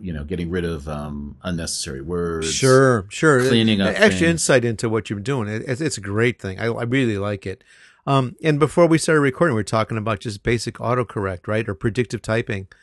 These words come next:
Speaker 1: Mm.
Speaker 2: on I O S versus the Mac and stuff. Like, it's like we, we, we go from using the iPad or the phone back to the Mac. It's like, "Well, come on, come on, come on, finish the <laughs> word for me so I can just,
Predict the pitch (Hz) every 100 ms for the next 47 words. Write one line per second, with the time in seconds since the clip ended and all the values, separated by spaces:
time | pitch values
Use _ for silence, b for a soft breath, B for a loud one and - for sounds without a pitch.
0 | b b - 120 117 120 110 123 127 117
1 | 107 - 104 98 95 101 110 123 101 98
2 | 92 98 92 92 104 - 113 107 110 113
3 | 120 110 107 127 123 - 113 107 104 b
4 | b b b b - 131 117 110 110 127
5 | 127 117 107 101 92 - 120 123 107 98
6 | 101 - 104 104 135 110 104 - 151 -
7 | 190 151 - 156 131 151 104 - 117 117
8 | - 202 - - 370 - 151 139 147 139
9 | 143 135 120